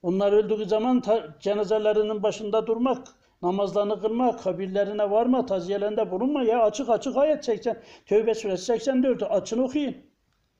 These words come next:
"Onlar fasık olarak öldüler." diyor ya. Nasıl olacak şimdi? Ehli hal olursan, görürsen, ehli kal olursansa kılacaksan kardeşim.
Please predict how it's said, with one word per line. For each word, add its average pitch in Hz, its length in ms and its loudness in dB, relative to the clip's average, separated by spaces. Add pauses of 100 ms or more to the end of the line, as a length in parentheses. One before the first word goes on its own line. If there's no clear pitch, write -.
(1800)
"Onlar 208 280 -2
fasık 233 360 -2
olarak 277 360 2
öldüler." 170 400 -4
diyor 143 160 -10
ya. 233 320 -4 (600)
Nasıl 247 260 0
olacak 214 360 0
şimdi? 254 460 -6 (640)
Ehli 190 260 0
hal 202 240 2
olursan, 226 640 0
görürsen, 190 420 -4
ehli 190 260 0
kal 190 200 0
olursansa 170 540 -4
kılacaksan 180 580 -4
kardeşim. 175 400 -8